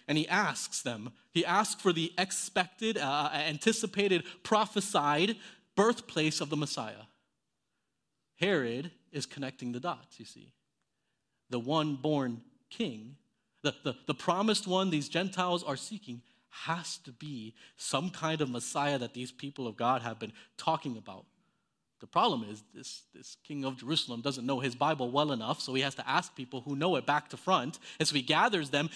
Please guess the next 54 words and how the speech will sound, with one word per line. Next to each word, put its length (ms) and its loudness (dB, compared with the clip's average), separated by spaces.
He, 220 2
he 100 8
gathers 420 4
these 100 -6
people 240 2
who 100 2
don't 220 4
even 100 4
have 160 4
to 80 -6
go 220 2
looking 420 4
in 100 6
the 120 4
ancient 380 -2
scrolls 480 2
to 140 -8
answer 360 0
his 160 2
question. 380 2
It 60 4
just 220 2
comes 220 2
right 300 4
to 120 -2
mind, 540 4
and 100 4
he, 160 4
he, 280 4
it, 180 2
they 120 6
explain 640 2
to 100 2
him, 200 2
"Well, 140 -2
we 140 2
know 140 4
where 180 -2
he'll 140 -10
be 120 -10
born, 240 -2
Bethlehem." 600 0
The 80 2
prophet 240 4
Micah 320 4
explains 480 -4
it, 80 -10
"A 20 -6
ruler 380 6
who 100 -2
will 100 2
shepherd 420 2
his 120 0
people 540 0